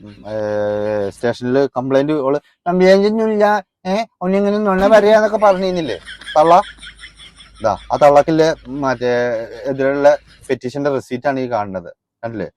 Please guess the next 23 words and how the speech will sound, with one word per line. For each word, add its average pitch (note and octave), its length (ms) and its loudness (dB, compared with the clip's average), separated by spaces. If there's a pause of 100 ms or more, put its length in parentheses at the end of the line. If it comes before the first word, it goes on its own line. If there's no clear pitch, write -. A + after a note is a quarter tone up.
(280)
അവള് A#2+ 120 4 (880)
മുടി C3 200 4
വിൽക്കാനായിരുന്നു, E3 760 6 (160)
അത് A2 220 2
പൊളിഞ്ഞു. C3 460 2
അതിന് E3 500 -4 (220)
അല്ല, B2 120 0
ഇവള് G#2+ 380 4
പറയണ D3+ 340 4
നുണയൊക്കെ B2+ 320 -4
പടം B2 280 0
തെളിയിക്കാൻ A2 320 -10
നിന്നാ G#2+ 320 -10
അതിന് G2+ 280 -10
തന്നെ. A#2 160 -8
എന്നാലും A2 600 -6
ഞാൻ C#3 300 -2
ഇത് C3 120 -6
കേസ് A#2+ 220 -6
കൊടുത്തുക്കണോ C#3 540 -4
ഇല്ലേ F3 160 0
നിങ്ങളൊന്ന് E3+ 340 -2
അറിയണ്ടേ? C3 480 0